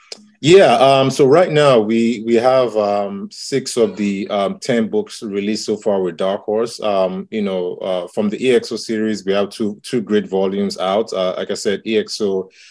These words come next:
um, is, is a superhero, uh, sci-fi, sci-fi Afrofuturist story. Um, you know, and, um, it's, it's a very character-driven one that really deals with, you know,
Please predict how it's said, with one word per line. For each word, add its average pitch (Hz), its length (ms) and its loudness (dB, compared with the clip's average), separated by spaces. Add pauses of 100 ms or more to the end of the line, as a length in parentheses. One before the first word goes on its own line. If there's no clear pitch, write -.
(340)
um, 92 500 2
is, 95 260 -6
is 98 220 -6
a - 20 -8
superhero, 104 580 0 (180)
uh, 104 160 2
sci-fi, 104 580 0
sci-fi 104 640 -2
Afrofuturist 104 800 -6
story. 110 440 -2 (380)
Um, 98 680 0
you 107 200 -2
know, 101 260 0
and, 98 340 -2
um, 98 320 0
it's, - 240 -10
it's 117 140 -8
a 110 60 -4
very 120 200 2
character-driven 107 720 -2
one 101 260 -2
that 95 220 -2
really 104 220 -4
deals 101 540 -6
with, 92 240 -4 (120)
you 110 100 -4
know, 92 380 0